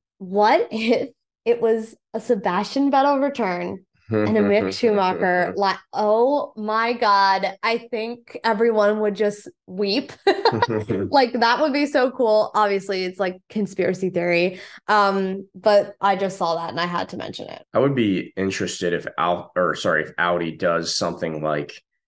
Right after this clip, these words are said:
Speaker 2: what Mercedes or Ferrari does, is have a sister team. So there
Speaker 1: Hmm.
Speaker 2: would be, like, an Audi F one team and an Alfa Romeo, 'cause they're teaming up with Alfa, Alfa Romeo, right?
Speaker 1: So they're,
Speaker 2: Audi.
Speaker 1: well, they're teaming up with Sauber. Like, Alfa Romeo is
Speaker 2: Sauber.
Speaker 1: leaving,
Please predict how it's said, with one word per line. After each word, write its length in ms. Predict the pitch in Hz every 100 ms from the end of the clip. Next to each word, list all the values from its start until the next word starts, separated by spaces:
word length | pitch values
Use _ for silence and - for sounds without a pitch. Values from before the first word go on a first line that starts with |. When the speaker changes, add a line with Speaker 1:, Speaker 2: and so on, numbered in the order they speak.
| -
Speaker 2:
what 200 | 82 82
Mercedes 600 | 82 - 90 78 80 80
or 80 | 78
Ferrari 460 | - 78 78 78
does, 260 | 76 73 78
is 240 | 71 - - _ -
have 220 | 82 80
a 60 |
sister 460 | 78 - 90 - 69
team. 400 | - - - - _ _
So 180 | - 247
there 120 | 101
Speaker 1:
Hmm. 60 | 104
Speaker 2:
would 100 | 92
be, 100 | 98
like, 180 | 87 87
an 100 | 80
Audi 320 | 90 92 92
F 140 | 87 -
one 160 | 85
team 340 | 85 87 82 80
and 320 | 98 104 101 92
an 160 | 85
Alfa 360 | - 80 87 -
Romeo, 260 | 80 82 71
'cause 140 | -
they're 100 | 87
teaming 260 | 87 107 90
up 100 | 76
with 80 | 73
Alfa, 320 | 71 65 69 -
Alfa 220 | 85 78
Romeo, 300 | 73 71 69 -
right? 300 | - - - _ _ _ -
Speaker 1:
So 160 | -
they're, 260 | 285 277 262
Speaker 2:
Audi. 80 | 240
Speaker 1:
well, 200 | 285 262
they're 160 | 269
teaming 420 | 269 330 330 311
up 120 | 269 254
with 100 | 240
Sauber. 320 | 240 202 180
Like, 200 | 214 -
Alfa 280 | 220 226 269
Romeo 340 | 254 233 220
is 60 | 214
Speaker 2:
Sauber. 60 | 208
Speaker 1:
leaving, 600 | 202 175 156 220 269 262